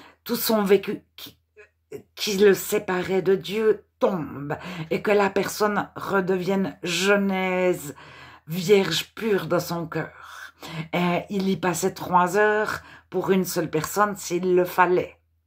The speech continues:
Mais il avait une telle onction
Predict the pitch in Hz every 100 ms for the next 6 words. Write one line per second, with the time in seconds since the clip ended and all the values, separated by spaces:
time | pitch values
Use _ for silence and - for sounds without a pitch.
0 | _ _ - 190 160 - 202 226 233 208
1 | 202 208 202 175 190 180 175 - 175 170
2 | 160 - _ _ _ 156 151 147 - -
3 | - - 185 170 170 196